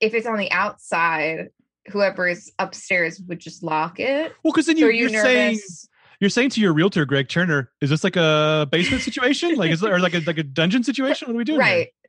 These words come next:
Speaker 1: right. Like, like it's to keep it, somebody in the basement.
Speaker 2: When Greg Turner
Speaker 1: What
Speaker 2: one hundred percent is
Speaker 1: would
Speaker 2: like, "Hey, I don't judge. Whatever you wanna do in that basement." <laughs>
Speaker 1: Right, <laughs> it's weird.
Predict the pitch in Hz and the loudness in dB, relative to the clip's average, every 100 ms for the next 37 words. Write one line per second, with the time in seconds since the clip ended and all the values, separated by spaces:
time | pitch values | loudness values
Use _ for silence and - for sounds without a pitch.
0 | _ 214 226 156 - 208 190 190 _ _ | _ -2 0 0 0 0 0 -2 _ _
1 | _ 202 208 190 196 - - 247 220 - | _ -2 0 0 -6 -10 -8 -4 -4 -4
2 | - 202 196 185 190 190 180 170 - _ | -4 -2 -2 -4 -2 -4 -4 -10 -20 _
3 | _ _ 185 175 175 190 185 190 - 82 | _ _ -16 -6 -4 -2 -2 -4 -12 -14
4 | 65 - - - _ _ - 226 202 208 | -14 -16 -20 -20 _ _ -2 0 2 2
5 | 220 208 196 240 160 160 170 220 180 170 | 0 0 2 2 2 0 2 2 4 2
6 | 160 185 156 180 151 139 143 - - 147 | 2 2 2 0 -2 -4 -4 -8 -6 -4
7 | 151 156 165 180 185 151 139 127 135 123 | -2 -2 -2 -2 0 -2 -2 -6 -6 -10
8 | 113 113 _ - _ - 269 349 359 381 | -10 -14 _ -20 _ -14 -2 0 0 0
9 | 302 - 311 339 330 - 302 269 | -2 -2 -2 -4 -2 -2 -2 -4